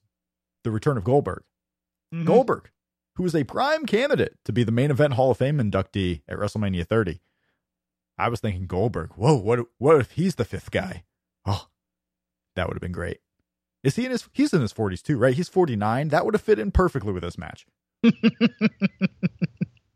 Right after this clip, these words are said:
Speaker 1: Maybe Undertaker. Did you watch that W W E twenty-four on Goldberg?
Speaker 2: I have not yet,
Speaker 1: Oh, you
Speaker 2: no.
Speaker 1: got to. It's pretty good. It's great. I mean, you see a different Goldberg.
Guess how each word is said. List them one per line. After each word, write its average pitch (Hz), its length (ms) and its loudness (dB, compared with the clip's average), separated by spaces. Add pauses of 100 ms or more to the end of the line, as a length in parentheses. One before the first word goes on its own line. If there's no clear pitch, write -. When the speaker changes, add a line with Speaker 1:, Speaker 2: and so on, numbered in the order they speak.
(1300)
Speaker 1:
Maybe 131 200 4
Undertaker. 117 680 -2 (880)
Did 180 100 -4
you 254 100 2
watch 202 300 2
that 208 160 2
W 202 200 0
W 202 220 0
E 208 60 -4
twenty-four 190 500 -2
on 185 80 -4
Goldberg? 185 340 -2 (560)
Speaker 2:
I 180 120 4
have 165 140 2
not 135 360 -4
yet, 143 140 -12
Speaker 1:
Oh, 117 100 2
you 113 120 -2
Speaker 2:
no. 113 40 -2
Speaker 1:
got 123 220 2
to. 87 200 -8 (120)
It's 107 100 -8
pretty - 160 -4
good. 143 180 0 (680)
It's - 80 -20
great. 127 240 4 (760)
I 120 80 -2
mean, 120 100 2
you 113 40 2
see 127 180 0
a 123 40 -2
different 120 240 -4
Goldberg. 110 380 0